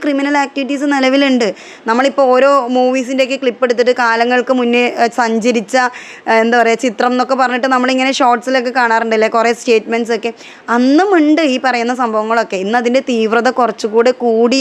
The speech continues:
എന്നുള്ളതാണ്. ഇത് ഒരിക്കലും, ആ, നമ്മൾ എന്താ പറയുക, ക-, കൺസിസ്റ്റന്റ് ആയിട്ടുള്ള ബോധവൽക്കരണങ്ങൾ കൊണ്ടുവരണം. മാത്രമല്ല, കമ്മ്യൂണിറ്റി ബേസിൽ, അത് മതപരമായിട്ടുള്ള കമ്മ്യൂണിറ്റി ബേസിലാവാം,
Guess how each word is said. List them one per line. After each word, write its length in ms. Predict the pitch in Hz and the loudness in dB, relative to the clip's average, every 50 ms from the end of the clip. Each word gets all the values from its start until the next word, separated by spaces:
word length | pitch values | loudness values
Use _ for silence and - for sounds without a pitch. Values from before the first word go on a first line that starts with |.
| 247 233 | 0 0
എന്നുള്ളതാണ്. 460 | 214 202 196 196 196 190 190 180 180 180 - - - - - - - 302 330 | 0 -2 -2 -2 -2 -2 -4 -4 -6 -10 -14 -20 -20 -20 -20 -8 -2 0 2
ഇത് 120 | 311 392 392 539 480 415 262 | 2 2 2 2 2 2 0
ഒരിക്കലും, 480 | 247 269 - - - 330 311 262 277 302 - - - - - 214 | 0 0 -2 -2 0 0 2 2 0 -2 -6 -10 -18 -8 -4 0
ആ, 100 | 220 220 226 | 0 0 2
നമ്മൾ 180 | 233 240 254 269 269 247 | 0 0 2 2 2 2
എന്താ 140 | 240 240 226 | 2 2 2
പറയുക, 200 | 220 220 214 220 220 - - | 2 2 0 0 -2 -4 -4
ക-, 160 | 240 247 247 - - 262 | -2 -2 -2 -2 -2 -2
കൺസിസ്റ്റന്റ് 560 | 269 262 - 311 294 - 330 320 311 330 320 320 | -2 0 0 -2 -2 0 2 2 2 4 4 4
ആയിട്ടുള്ള 440 | 320 320 330 320 311 302 302 302 285 240 240 | 4 2 2 0 0 0 0 0 0 0 0
ബോധവൽക്കരണങ്ങൾ 840 | 220 220 226 214 226 240 247 233 233 233 247 240 233 247 240 247 254 240 240 | 0 0 0 0 0 0 0 0 -2 -2 -2 -2 -2 -2 -2 -2 -2 0 -2
കൊണ്ടുവരണം. 420 | 214 202 196 196 190 190 196 202 220 233 | -2 0 0 -2 -2 -2 -4 -2 -2 0
മാത്രമല്ല, 480 | 240 254 262 254 320 311 285 247 220 220 214 - - - - - - - | 0 0 0 0 0 0 2 2 2 0 -2 -4 -10 -20 -20 -12 -6 -2
കമ്മ്യൂണിറ്റി 560 | 254 254 269 277 285 294 294 302 247 - 320 320 269 277 | -2 0 2 2 4 4 2 2 2 2 2 2 4 4
ബേസിൽ, 360 | 240 240 220 - 247 220 202 170 - - - - - - - - - - - - - - - 202 | 2 2 0 0 -2 -2 -2 -4 -8 -14 -20 -20 -20 -20 -20 -20 -20 -20 -20 -20 -14 -8 -6 -2
അത് 100 | 196 214 214 | -2 0 2
മതപരമായിട്ടുള്ള 680 | 208 196 214 208 220 226 226 233 233 233 220 233 247 226 | 2 2 2 2 2 2 2 2 2 0 0 -2 -2 -2
കമ്മ്യൂണിറ്റി 400 | 240 226 214 214 214 214 214 220 214 | -2 -4 -4 -4 -6 -6 -6 -4 -2
ബേസിലാവാം, 500 | 214 214 208 214 220 214 196 196 196 196 | -2 -2 -2 -2 -2 0 0 2 0 0